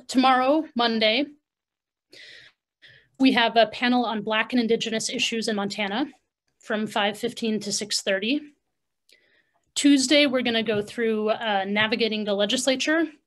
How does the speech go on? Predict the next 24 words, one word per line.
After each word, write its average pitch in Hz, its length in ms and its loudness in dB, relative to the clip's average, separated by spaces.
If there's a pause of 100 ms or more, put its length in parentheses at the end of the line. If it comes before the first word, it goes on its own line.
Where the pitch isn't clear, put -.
(160)
again 220 360 -2
from 226 200 -4
five 208 240 -4
fifteen 208 400 -6
to 202 100 -10
six 202 280 -8
thirty. 220 600 -10 (1400)
Wednesday, 277 600 6
we 254 220 0
have 208 300 -4
two 302 220 0
workshops, 240 840 -2 (280)
um, 208 300 0
healthcare 269 580 0
policy 247 580 -2
in 233 80 -4
Monta-, 208 500 -4 (140)
in 269 400 2
Montana 220 680 -2 (1300)
from 233 380 2
noon 240 360 2
to 254 120 -2
one 214 240 -2
thirty, 208 420 -6